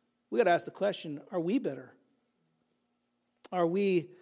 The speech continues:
complaining against the Lord? Or will we learn the lesson of Exodus fifteen and will we trust the God who provides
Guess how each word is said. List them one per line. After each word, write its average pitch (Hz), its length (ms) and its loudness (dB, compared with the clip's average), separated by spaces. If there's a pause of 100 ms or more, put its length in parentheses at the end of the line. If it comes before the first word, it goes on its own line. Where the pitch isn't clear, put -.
(160)
complaining 185 500 -2
against 160 280 -6
the 170 80 -10
Lord? 165 260 2
Or 156 60 2
will 190 160 4
we 196 100 6
learn 202 220 6
the 208 80 2
lesson 175 300 2
of 156 100 -4
Exodus 160 400 -4
fifteen 185 420 -8
and 160 100 -8
will 147 80 -6
we 143 100 -8
trust - 560 -8 (500)
the 170 80 -6
God 185 280 -4
who 175 80 -6
provides 170 800 -2